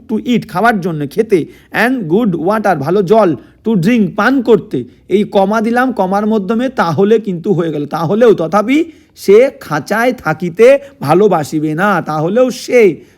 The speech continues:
মানে ইট, তাহলেও কিন্তু ভালোবাসবে না। এবার দেখো, এই যে কন্ডিশনাল বাক্য, although দিয়ে কন্ডিশনাল বাক্য, প্রথম অংশে আমরা ভার্বের ফার্স্ট ফর্ম ইউজ করেছি,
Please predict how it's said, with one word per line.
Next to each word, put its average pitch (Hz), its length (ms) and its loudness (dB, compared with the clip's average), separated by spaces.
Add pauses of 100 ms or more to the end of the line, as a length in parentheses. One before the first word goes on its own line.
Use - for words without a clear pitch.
(100)
মানে 208 360 -2 (240)
ইট, 285 680 4 (640)
তাহলেও 185 500 2
কিন্তু 226 300 -2
ভালোবাসবে 170 600 0
না। 175 300 -4 (280)
এবার 269 340 4 (320)
দেখো, 160 200 -4
এই 175 60 2
যে 202 80 4
কন্ডিশনাল 247 560 2
বাক্য, 254 440 2 (220)
although 233 360 4
দিয়ে 247 180 0
কন্ডিশনাল 233 520 -2
বাক্য, 240 360 -2 (220)
প্রথম 233 260 2
অংশে 254 300 0
আমরা 247 180 0
ভার্বের 202 360 2 (240)
ফার্স্ট 196 280 -2
ফর্ম 247 200 -2
ইউজ 247 200 -2
করেছি, 254 360 0